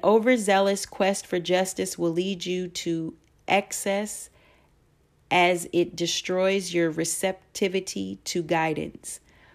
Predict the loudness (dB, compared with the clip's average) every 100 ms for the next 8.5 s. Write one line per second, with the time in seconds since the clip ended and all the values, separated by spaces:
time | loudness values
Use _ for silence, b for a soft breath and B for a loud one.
0 | b 0 2 4 0 2 2 2 -2 -10
1 | -4 0 0 -2 _ _ _ -4 0 2
2 | 4 2 0 -2 -6 -8 -12 B B -2
3 | 0 2 2 2 0 0 -2 -4 -2 -2
4 | -2 -4 -8 -12 -16 -20 _ b b b
5 | b -2 2 2 0 -2 0 -2 0 -2
6 | -2 -2 0 -2 -4 -6 -10 b b -12
7 | -4 0 0 -2 -4 -4 -6 -8 -8 -4
8 | -2 0 0 -4 -8